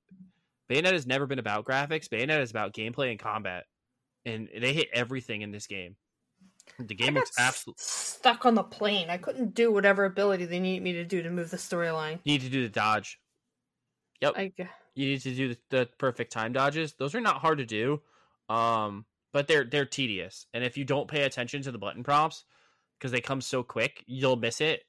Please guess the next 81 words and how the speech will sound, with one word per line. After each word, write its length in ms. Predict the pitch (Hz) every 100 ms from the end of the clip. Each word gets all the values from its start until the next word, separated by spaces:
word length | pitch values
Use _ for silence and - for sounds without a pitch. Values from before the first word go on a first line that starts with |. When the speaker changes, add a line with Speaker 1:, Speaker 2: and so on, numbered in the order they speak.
| -
Speaker 1:
and 160 | 120
then 140 | 120 113
you 120 | 117
won't, 160 | 117 _
you 160 | 113 120
won't 120 | 113
be 60 |
able 180 | 110 101
to 40 | 87
do 80 | 82
'em. 160 | - _ _ _ _ _ _ - 117
Um, 320 | 117 110 107
I 100 | 131
know 120 | 135
exactly 360 | 135 117 120 -
what 100 | 110
p-, 180 | - 113
hurt 160 | 120
you 80 | 107
got 160 | 104 98
stuck 200 | - 104
on, 140 | 101
'cause 160 | 101 123
I 60 |
got 160 | 139 139
stuck 160 | 143 123
on, 100 | 127
on 140 | 113
the 60 | 117
P 120 | 127
S 100 | 117
four 280 | - 110 131
because 240 | 131 113
I 40 | 113
hadn't 160 | 98
played 200 | 113 107
Bayonetta 280 | 104 104 98
in 40 |
a 160 | 107 110
while, 480 | 98 95 110 143 143 _ _ -
and 80 | 127
then 80 | 127
I 100 | 127
was 120 | 123
like, 100 | 123
"All 80 | 127
right, 160 | 113 -
I 60 | 113
have 80 |
to 80 | 113
remember 240 | 120 117 113
how 60 |
to 40 | 104
do 160 | 95
this. 240 | 90 92 -
All 80 | 110
right, 100 | 98
now 160 | 127 135
I 60 |
remember 220 | 135 127
how 40 | 127
to 60 |
do 100 | 113
this. 160 | 104 -
I'm 80 | 104
good 120 | 95
to 60 | 92
go." 80 | - - _ _
<laughs> 80 | - - _ _ _ _ - - _ _ -
And 80 |
the 60 | 160
controls 460 | 196 202 226 220 147
really 180 | 156
aren't 160 | 156 143
the 60 | 107
greatest 320 | 107 104 -
on 80 | 101
the 80 |
Switch 260 | 98 92 -
for 80 | 101
that, 220 | 98 90